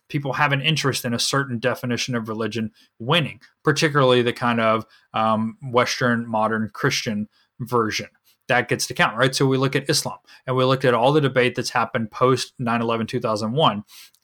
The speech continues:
And immediately what you had people coming out and saying, and a lot of academics saying, "Oh, this is not Islam. They do not represent Islam," right? And I've written about this a number of times with the president, with Obama using this terminology, right?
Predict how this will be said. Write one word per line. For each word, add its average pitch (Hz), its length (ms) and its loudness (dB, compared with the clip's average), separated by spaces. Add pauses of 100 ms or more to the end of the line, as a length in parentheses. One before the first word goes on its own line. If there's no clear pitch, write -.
And 123 260 2
immediately 135 500 0
what 120 180 0
you 143 40 0
had 127 100 0
people 120 220 -4
coming 113 240 -4
out 110 140 -2
and 107 100 -6
saying, 160 220 0
and 117 80 0
a 110 40 -2
lot 131 160 4
of 120 80 2
academics 113 720 -2 (300)
saying, 123 600 4 (520)
"Oh, 123 180 2
this 117 360 4
is 139 120 2
not 127 300 4
Islam. 131 320 0 (240)
They 135 220 4
do 170 100 4
not 143 220 2
represent 123 420 0
Islam," 104 320 -2
right? 120 80 0
And 131 80 2
I've 135 120 2
written 156 160 4
about 131 200 2
this 127 160 0
a 123 60 -4
number 120 200 4
of 113 80 0
times 117 220 -2
with 110 80 -6
the - 80 -4
president, 131 500 0 (300)
with 113 120 -2
Obama 127 380 4
using 120 540 2
this 120 380 2 (400)
terminology, 123 640 2 (100)
right? 113 180 -8